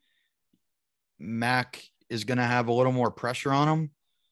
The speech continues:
He's gonna have to perform and show results and end up in wins. But Mac Jones is our quarterback moving forward. I, I don't, I, I, I, Zappe, like I said last week, he's a lot of fun to watch. It's new,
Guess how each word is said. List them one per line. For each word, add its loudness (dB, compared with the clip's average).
He's -8
gonna -2
have -2
to -2
perform 0
and -4
show -2
results -4
and -4
end -2
up -2
in -10
wins. -2
But -4
Mac 0
Jones 0
is -2
our 0
quarterback -4
moving -8
forward. -8
I, -2
I -2
don't, -4
I, -6
I, -2
I, -4
Zappe, 0
like 2
I -2
said -4
last -2
week, -8
he's -10
a -12
lot 2
of -2
fun 0
to -4
watch. 0
It's -12
new, 0